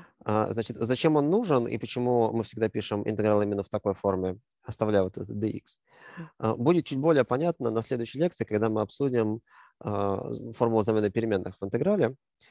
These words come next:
И там окажется, что когда вы делаете замену переменных, когда вы x заменяете на какую-то другую величину, скажем, говорите, что x равняется, допустим,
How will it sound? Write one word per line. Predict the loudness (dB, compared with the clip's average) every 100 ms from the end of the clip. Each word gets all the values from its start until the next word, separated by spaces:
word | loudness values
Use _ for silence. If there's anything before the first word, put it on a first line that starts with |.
| _ _ _
И | -2
там | 4 4 4
окажется, | 2 2 2 -2 -10
что | -4
когда | 0 2
вы | 4
делаете | 4 4 2
замену | -2 -2 -2
переменных, | -2 -2 0 0
когда | 0 0 0
вы | 0
x | -2 -6
заменяете | -6 -4 0 -2 -2
на | -6
какую-то | -8 -4 -4 -2 -2 -2
другую | -2 -4 -2 0
величину, | -2 -4 -6 -10
скажем, | -10 -12 -12 -14 -20
говорите, | -6 -6 -6
что | -6
x | -6 -2
равняется, | -2 0 -2 -2 -10
допустим, | -10 -14 -14 -20 -20